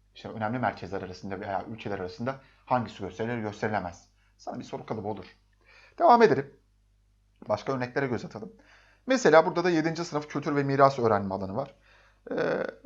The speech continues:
ben şunu ikinci denemede sorulaştırmıştım. Avrupa'daki gelişmelere bağlı olarak Osmanlı Devleti'nin değişimini zorlayan süreçleri kavrar. Bak alt başlığı da vermiş. Coğrafi keşifler, Rönesans, aydınlanma, reform, Fransız ihtilali, sanayi inkılabı. Bak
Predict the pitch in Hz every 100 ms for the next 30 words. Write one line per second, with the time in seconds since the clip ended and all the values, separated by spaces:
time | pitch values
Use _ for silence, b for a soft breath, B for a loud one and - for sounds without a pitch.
0 | 269 _ - 214 214 202 - - 220 156
1 | 175 - _ _ - 147 190 180 202 147
2 | 117 160 180 135 127 120 - 113 104 -
3 | 92 - b b b b b 180 190 190
4 | 139 123 147 151 131 104 120 139 127 -
5 | - 107 143 131 - - _ _ 131 131
6 | 139 113 101 98 107 120 113 98 101 127
7 | 98 90 143 110 156 - 123 - 101 -
8 | 190 - 285 262 262 254 226 117 110 110
9 | - b b b - 233 220 190 175 175
10 | 170 175 165 156 151 165 160 156 147 147
11 | 143 139 135 135 139 - 139 135 - 135
12 | 127 127 123 123 123 123 113 113 117 b
13 | b b _ - 185